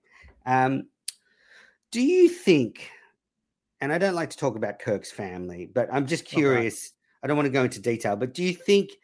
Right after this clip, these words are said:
Speaker 1: you know, Kirk's wife and his, his kids were at the Wilbur at all during it? Like, I was just trying to think, if I was in Sydney doing a show at a big theater, but knowing this crazy world and knowing the crazy Minifans and Minifans, you know, would your family come?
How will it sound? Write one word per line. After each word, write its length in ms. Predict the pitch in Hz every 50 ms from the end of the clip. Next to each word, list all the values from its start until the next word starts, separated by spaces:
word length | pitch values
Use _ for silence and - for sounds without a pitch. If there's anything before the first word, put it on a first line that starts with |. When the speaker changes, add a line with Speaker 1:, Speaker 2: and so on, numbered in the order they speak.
| _ _ _ _ _
Speaker 1:
you 80 | _ 202
know, 120 | 151 120 113
Kirk's 480 | - - - 139 127 117 120 - -
wife 440 | 110 113 113 113 113 110 110 - -
and 100 | 107 101
his, 260 | 101 104 95 87 -
his 200 | - 104 104 98
kids 380 | - _ - 120 123 117 104 -
were 160 | 107 104 98
at 140 | 98 - -
the 80 | - 120
Wilbur 600 | 117 127 127 131 127 135 135 135 123 - - _ _ _ _ _
at 140 | - 113 113
all 240 | 110 113 123 135 131
during 340 | 127 - 139 143 151 175 190
it? 100 | 175 147
Like, 200 | 139 143 135 - _ _ - - -
I 40 | 165
was 100 | 170 165
just 100 | - -
trying 120 | 220 196
to 60 | 170
think, 120 | 156 175 156
if 120 | 147 - 151
I 140 | 151 160
was 120 | 160 151 139
in 100 | 143 123
Sydney 340 | - - 147 135 135 135 127
doing 280 | 127 135 127 123 120 113
a 60 | 104
show 320 | - - 131 123 117 117
at 80 | 117 110
a 40 | 101
big 240 | - 127 120 98 _
theater, 520 | _ - 123 123 123 117 113 104 104 98 - _ _ _ _ _ _ _ _ _
but 180 | 127 127 113
knowing 440 | 123 127 131 131 135 139 139 131 127
this 120 | 123 120 -
crazy 420 | - - 143 123 120 120 107 123
world 300 | 117 117 123 117 117 113
and 140 | 117 113 117
knowing 260 | 113 113 113 113 107
the 80 | 107 101
crazy 580 | - - 117 110 107 107 95 104 104 101 98 - 104
Minifans 640 | 113 113 113 117 113 - - 113 104 104 101 101
and 140 | 104 101 107
Minifans, 640 | 117 113 117 113 - - 110 104 98 98 98 - - _ - - - _
you 100 | - 127
know, 120 | 117 104 107
would 280 | 110 117 135 143 127 -
your 100 | 131 127
family 440 | - - 120 117 120 117 113 101 -
come? 600 | - - - 127 131 127 127 127 127 127 123